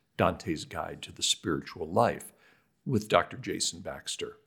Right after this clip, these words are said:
Go to our website, wyoming catholic dot e d u,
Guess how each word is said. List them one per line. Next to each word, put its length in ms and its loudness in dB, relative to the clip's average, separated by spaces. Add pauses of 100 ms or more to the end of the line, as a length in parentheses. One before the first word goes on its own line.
(520)
Go 160 10
to 100 2
our 140 2
website, 560 2
wyoming 460 -2
catholic 500 -2
dot 260 -2
e 140 -10
d 100 -6
u, 500 -2